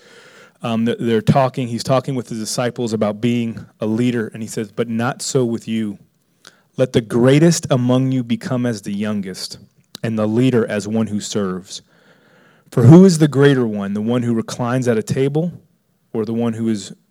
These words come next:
serving the one at the table? But I am among you as the one who serves." This is a key. A lot of people wanna be leaders. You wanna get promoted. You wanna get, you wanna be in charge of something. And in the kingdom of God, the way up is really to go down.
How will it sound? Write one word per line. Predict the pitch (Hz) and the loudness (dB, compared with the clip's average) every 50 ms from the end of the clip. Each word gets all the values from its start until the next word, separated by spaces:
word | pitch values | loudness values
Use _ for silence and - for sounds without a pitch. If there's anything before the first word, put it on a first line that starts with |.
| _ _ _ _ _ _ _ _ | _ _ _ _ _ _ _ _
serving | - - - 143 135 127 120 120 113 107 | -14 -2 2 2 2 2 2 0 -2 -2
the | 104 | -2
one | 101 98 98 95 | -4 -4 -6 -8
at | 92 - | -10 -12
the | 104 | -14
table? | - - 101 95 90 - - - _ _ _ _ _ _ _ _ _ _ _ _ _ _ | -14 -14 -16 -16 -16 -18 -20 -20 _ _ _ _ _ _ _ _ _ _ _ _ _ _
But | - 120 - - | -14 -12 -12 -8
I | 117 120 131 143 143 151 | -6 -4 -2 0 0 -2
am | 147 135 120 | -2 -4 -6
among | 113 107 107 110 113 117 117 | -6 -6 -6 -6 -6 -6 -6
you | 113 113 117 120 - | -6 -6 -8 -8 -8
as | 113 107 92 - | -10 -12 -12 -10
the | - 95 | -10 -10
one | 90 98 104 110 110 104 | -8 -6 -6 -6 -6 -6
who | 95 - 104 98 | -8 -12 -14 -14
serves." | - - - 101 92 95 95 90 - - - - - _ _ - - - - - _ - | -14 -12 -10 -10 -8 -8 -10 -2 -2 -2 -2 -2 -12 _ _ -20 -20 -20 -20 -20 _ -4
This | 143 170 - 208 | -4 -4 -2 -2
is | 175 135 | -2 -2
a | 120 | -4
key. | - - - 123 107 95 92 _ _ _ _ _ _ _ _ _ _ _ _ _ _ _ _ _ _ - | -8 -6 -6 -6 -6 -6 -10 _ _ _ _ _ _ _ _ _ _ _ _ _ _ _ _ _ _ 2
A | 131 | 8
lot | 139 170 233 233 | 8 10 10 10
of | - | 8
people | 214 214 180 170 135 | 6 6 6 4 0
wanna | 131 131 147 156 | 2 2 4 2
be | 147 143 151 143 | 2 2 -2 -2
leaders. | 131 131 139 147 117 95 90 - - - | -2 -2 -2 -4 -4 -6 -12 -16 -12 -10
You | 127 127 | -8 -6
wanna | 139 147 147 | -4 -6 -4
get | 135 139 131 | -6 -6 -8
promoted. | - - 123 113 117 123 131 117 110 101 | -8 -10 -10 -6 -4 -4 -2 -4 -4 -6
You | 107 113 117 | -4 -6 -4
wanna | 131 135 139 | -2 -2 -4
get, | 127 135 139 135 131 - - - - - - _ - - _ | -2 2 2 2 2 0 -12 -20 -20 -20 -20 _ -20 -20 _
you | - 131 127 | -8 -6 -2
wanna | 139 147 151 | 0 2 2
be | 147 156 151 | 2 2 0
in | 143 135 | 0 -2
charge | - - - 131 135 135 139 143 127 117 120 | -6 -8 -4 -2 0 0 0 0 -2 -4 -10
of | - | -10
something. | - 123 107 98 - - 98 - _ _ _ _ _ _ _ _ _ _ _ _ _ _ _ _ _ _ _ _ _ _ _ _ _ _ - | -10 -12 -12 -14 -16 -18 -20 -20 _ _ _ _ _ _ _ _ _ _ _ _ _ _ _ _ _ _ _ _ _ _ _ _ _ _ -6
And | 127 123 | -6 -4
in | 120 117 | -4 -4
the | 120 - | -6 -8
kingdom | _ _ - 151 160 165 165 170 165 151 | _ _ 0 2 2 4 2 2 0 0
of | 131 117 117 | -4 -4 -4
God, | 127 123 131 135 135 131 123 117 | -2 -2 0 0 -2 -4 -6 -8
the | 110 107 | -8 -8
way | 107 117 123 127 131 127 | -4 -4 -4 -4 -4 -6
up | 120 123 139 139 - 120 | -4 -6 -6 -6 -6 -14
is | 104 101 | -14 -10
really | 107 113 117 117 117 110 | -10 -8 -6 -6 -6 -6
to | 113 | -6
go | 107 107 101 101 | -8 -10 -12 -10
down. | 98 98 95 92 92 95 - | -12 -12 -14 -14 -16 -18 -20